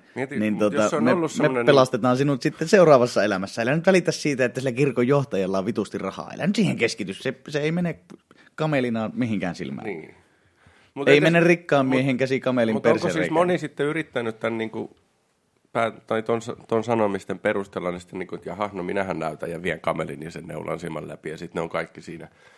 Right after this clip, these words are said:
Speaker 1: tiedätkö, kokoontuneena, kun kukaan ei pääse. No,
Speaker 2: No.
Speaker 1: kokoontuneena neulansilman ovella siinä, tiedätkö, ja, ja, ja, ja, ja
Speaker 2: No.
Speaker 1: sit, sit joku on kattonut sieltä, että oho, siinäpä onkin muuten aikamoinen määrä kameleita, että ne ei pääse tuosta yhdestä, että tuohan on aivan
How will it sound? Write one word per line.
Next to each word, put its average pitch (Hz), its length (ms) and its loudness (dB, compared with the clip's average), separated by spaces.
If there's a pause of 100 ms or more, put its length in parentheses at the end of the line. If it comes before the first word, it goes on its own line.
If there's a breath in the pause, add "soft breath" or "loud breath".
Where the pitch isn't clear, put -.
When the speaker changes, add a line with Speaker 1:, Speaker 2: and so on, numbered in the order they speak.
(220 soft breath)
Speaker 1:
tiedätkö, - 320 -14 (180)
kokoontuneena, 82 720 -2
kun 80 120 -14
kukaan 85 320 -2
ei 82 60 -4
pääse. 104 380 0
No, - 60 -20 (760)
Speaker 2:
No. 98 60 -8
Speaker 1:
kokoontuneena 107 680 0
neulansilman 104 640 0
ovella 98 420 2
siinä, 85 320 -6
tiedätkö, - 360 -10 (100)
ja, 85 80 -6 (120)
ja, 87 140 -4 (100)
ja, 82 100 -10
ja, 87 160 -10 (540 soft breath)
ja - 80 -4
Speaker 2:
No. 60 60 -4 (160)
Speaker 1:
sit, 117 340 -6
sit 120 180 -4
joku 127 220 2
on 98 120 4
kattonut 92 400 -2
sieltä, - 280 -6
että 85 140 -4
oho, 123 280 4 (100)
siinäpä 113 380 -2
onkin 101 320 0
muuten 98 240 -2
aikamoinen 95 500 0
määrä 92 300 0
kameleita, 85 640 0
että 76 200 -12
ne 104 120 0
ei 98 80 2
pääse 98 300 -2
tuosta 95 340 -6
yhdestä, 104 320 -4
että 90 120 -12
tuohan 101 280 0
on 92 120 0
aivan 98 220 2